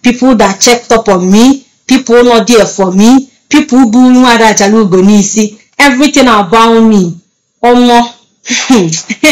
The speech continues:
I can't still believe what happened to me. I believe ube m ihe mee mụ. But, um, who am I to,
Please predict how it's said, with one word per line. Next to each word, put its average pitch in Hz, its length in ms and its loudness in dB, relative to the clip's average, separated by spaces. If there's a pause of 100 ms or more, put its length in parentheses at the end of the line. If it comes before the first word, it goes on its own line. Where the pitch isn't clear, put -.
(1700)
I 330 160 0
can't 480 320 -4
still 339 300 0
believe 226 520 0 (1300)
what 254 220 2
happened 226 400 -2
to 180 140 -4
me. 170 260 -2 (800)
I 208 60 2
believe 254 340 2
ube 202 280 2
m 196 100 2
ihe 214 260 0
mee 185 260 0
mụ. 170 200 -4 (420)
But, 240 240 0
um, 190 520 0 (640)
who 320 80 -2
am 247 220 0
I 247 140 0 (140)
to, 175 440 -4